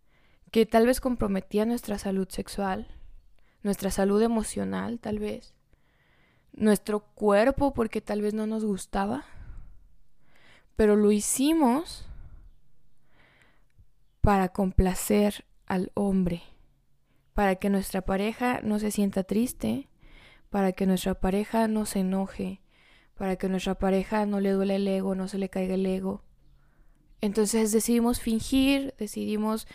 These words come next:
esforzarnos, ponernos en riesgo, con tal de que la otra persona o que el varón disfrute un deseo que él tiene, porque al final es su deseo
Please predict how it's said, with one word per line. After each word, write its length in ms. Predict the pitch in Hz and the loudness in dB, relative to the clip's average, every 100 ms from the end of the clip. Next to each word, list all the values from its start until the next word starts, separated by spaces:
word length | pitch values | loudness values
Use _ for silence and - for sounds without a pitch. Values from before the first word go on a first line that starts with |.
| - - | -20 -8
esforzarnos, 800 | 214 202 208 196 226 240 247 254 | 0 4 4 4 4 2 0 -4
ponernos 520 | - 214 208 208 220 | -4 -4 -4 -4 -4
en 140 | 214 202 | -6 -6
riesgo, 520 | 208 220 226 247 302 - - _ _ _ _ _ _ _ _ _ _ _ - - | -4 -4 -4 -4 -6 -12 -20 _ _ _ _ _ _ _ _ _ _ _ -12 2
con 180 | 220 | 4
tal 200 | 208 208 | 6 4
de 100 | 202 | 4
que 100 | 208 | 0
la 180 | 214 202 | 2 2
otra 240 | 202 - 208 | 2 0 0
persona 680 | 208 - 202 202 202 214 - _ _ _ _ | 0 0 0 0 -2 -4 -12 _ _ _ _
o 140 | - 190 | -6 -4
que 160 | 190 | -2
el 80 | 185 | 0
varón 420 | 190 185 202 202 - | 2 2 2 2 -2
disfrute 800 | 190 190 - 208 233 - 180 - _ _ _ _ _ _ _ | -2 -2 -2 -2 -2 -2 -8 -8 _ _ _ _ _ _ _
un 200 | - 247 | -2 2
deseo 500 | 247 262 262 302 269 | 2 2 6 6 6
que 80 | 226 | 4
él 140 | 226 | 0
tiene, 400 | - 226 247 202 - _ _ _ _ _ _ _ _ _ - | 0 2 2 0 -10 _ _ _ _ _ _ _ _ _ -2
porque 220 | 208 202 | 6 8
al 40 | 214 | 8
final 200 | 202 202 | 8 4
es 100 | 202 | 6
su 100 | 240 | 6
deseo 560 | 202 - 214 196 175 | 4 4 4 4 2